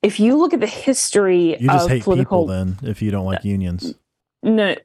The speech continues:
Speaker 1: right, right. Yeah, no, I, I do the trees, man. I'm wearing, I'm wearing, wearing a Rush shirt.
Speaker 2: That's right.
Speaker 1: Um, if you look at the history, and no, I'm not, I'm not even saying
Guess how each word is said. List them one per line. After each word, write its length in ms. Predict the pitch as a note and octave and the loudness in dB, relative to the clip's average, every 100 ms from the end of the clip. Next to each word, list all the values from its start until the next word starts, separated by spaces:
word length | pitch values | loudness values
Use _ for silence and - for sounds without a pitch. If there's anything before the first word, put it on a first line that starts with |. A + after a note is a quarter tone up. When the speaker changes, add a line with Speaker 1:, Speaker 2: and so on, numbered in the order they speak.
| _ - - _ - | _ -12 -12 _ -10
Speaker 1:
right, 640 | - - - - D3 - | -4 -2 2 0 0 -4
right. 360 | F3+ D#3 - - - | -2 -2 -4 -10 -4
Yeah, 320 | F#3 F3 D#3 | -2 0 0
no, 160 | D#3+ D#3 | 0 -2
I, 260 | B2+ - - _ _ _ _ - | -4 -6 -14 _ _ _ _ -6
I 80 | F3+ | -2
do 220 | F#3+ G3+ | 0 0
the 120 | - | 0
trees, 380 | - - F3+ D#3 | -2 2 2 0
man. 160 | D3+ D3+ | -2 -2
I'm 120 | E3+ | 0
wearing, 260 | F#3 F3 | 0 0
I'm 160 | E3 E3 | 0 0
wearing, 280 | F#3 E3 - | 0 0 -2
wearing 280 | F3+ F3 D#3+ | 0 0 0
a 20 | |
Rush 220 | E3+ - | -2 -2
shirt. 260 | D3+ - _ _ | -4 -4 _ _
Speaker 2:
That's 160 | - - | -16 -8
right. 360 | - - _ F#3 | -8 -8 _ 0
Speaker 1:
Um, 560 | F#3 F3+ F3 F3 F#3+ _ _ _ _ _ _ _ - - - | 2 2 0 -2 -8 _ _ _ _ _ _ _ -20 -16 -4
if 220 | G#3+ - | -4 2
you 100 | D4 | 2
look 240 | D4+ E4+ F4+ | 4 0 0
at 120 | C4 | -2
the 60 | A3 | 0
history, 520 | D#4 F4 - F#3 F3 | 0 -2 0 0 2
and 100 | A3 | 2
no, 80 | A#3 | 2
I'm 200 | F#3+ A3 | 2 2
not, 180 | C4 | 2
I'm 140 | G#3+ B3 | 2 2
not 160 | C#4+ | 2
even 180 | C4 G#3+ | 0 -2
saying 560 | G3+ A3 G3+ F#3 F3 | -2 0 0 0 -2